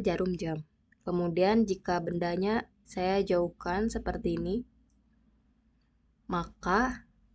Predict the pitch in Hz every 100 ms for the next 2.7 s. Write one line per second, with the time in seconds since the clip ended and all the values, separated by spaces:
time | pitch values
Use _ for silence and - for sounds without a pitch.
0 | _ - - - 185 180 190 185 185 185
1 | 175 165 - 214 - 180 - 208 254 247
2 | _ - 185 175 175 190